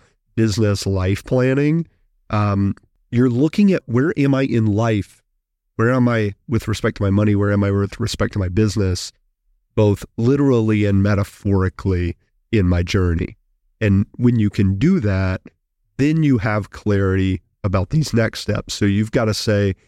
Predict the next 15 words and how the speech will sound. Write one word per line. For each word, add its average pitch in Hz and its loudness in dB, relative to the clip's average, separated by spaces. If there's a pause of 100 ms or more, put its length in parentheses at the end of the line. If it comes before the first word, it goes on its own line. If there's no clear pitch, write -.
(140)
if - -6
we're, 110 0
we're 107 2
talking 98 0 (440)
financially, 95 2
for 98 0
example, - -4 (460)
a-, 95 0
and 98 0
you 98 2
have 101 2
a 104 0
big 151 -2
financial 95 0
decision, 98 -4